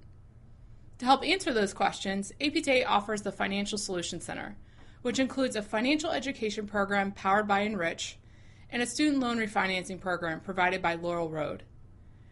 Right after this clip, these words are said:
Joining us for this podcast to help answer some of those common financial questions are Kevin Soner from Enrich and Alex Maslak from Laurel Road. Here's our conversation with Kevin and Alex. Kevin and Alex, let's dive in.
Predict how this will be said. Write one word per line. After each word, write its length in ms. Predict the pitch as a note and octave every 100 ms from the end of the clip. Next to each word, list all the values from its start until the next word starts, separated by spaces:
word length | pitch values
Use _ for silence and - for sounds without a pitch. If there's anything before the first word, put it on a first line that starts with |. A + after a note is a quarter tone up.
| - -
Joining 320 | D4 D#4+ G4
us 100 | G4
for 100 | F#4+
this 160 | F4+
podcast 560 | - F3+ G3 C4 C4+ C4+
to 80 | A#3
help 220 | A3 A3
answer 260 | G#3 G#3 A3+
some 200 | A3+ A3
of 60 |
those 160 | G#3+ G3+
common 340 | - G3 G3+
financial 420 | G3+ F#3 F3+ G#3+
questions 640 | A3+ A#3+ A#3 C#4+ C#4 C#4 - - - - -
are 100 | A#3
Kevin 320 | - C#4 D4+
Soner 400 | - A3 A3 A3+
from 160 | B3+ C4+
Enrich 500 | C4+ F3 F3 - - - -
and 100 | A3
Alex 360 | G#3 G#3 G#3+ -
Maslak 460 | G#3 G3 G3 F3 -
from 180 | F#3+
Laurel 260 | F3 F3 E3+
Road. 320 | D#3+ - - - - - - - -
Here's 180 | D#4+
our 80 | G4
conversation 580 | F#4 D4 C4 B3 G#3+ A3+
with 160 | G#3 G#3
Kevin 300 | G3 G3 G3
and 140 | F3+
Alex. 500 | E3+ E3 - - - - - - -
Kevin 280 | - D#4 D#4+
and 100 | D#4+
Alex, 460 | A3 F#3 - - - - -
let's 280 | A3 A3
dive 280 | - G3+ G3
in. 240 | F3 -